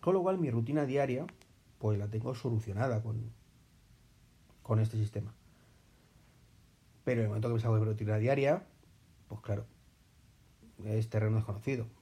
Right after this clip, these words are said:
O sea, no puedes ir a la aventura, como decía antes. Hay muchos sitios de esos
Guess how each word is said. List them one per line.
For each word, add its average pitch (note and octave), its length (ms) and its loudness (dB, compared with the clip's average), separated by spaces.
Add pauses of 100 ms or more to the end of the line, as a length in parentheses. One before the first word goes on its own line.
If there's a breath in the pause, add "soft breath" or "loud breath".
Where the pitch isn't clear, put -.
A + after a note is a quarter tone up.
O - 60 -20
sea, G#2 100 -12
no G2+ 100 -4
puedes G#2 360 -4
ir G#2+ 80 -4
a G2+ 40 -6
la G2+ 60 -6
aventura, A#2 320 -12
como A2+ 160 -12
decía - 220 -12
antes. - 320 -20 (560)
Hay A#2 100 0
muchos B2+ 300 0
sitios A2+ 240 0
de A2+ 80 4
esos A2 460 -2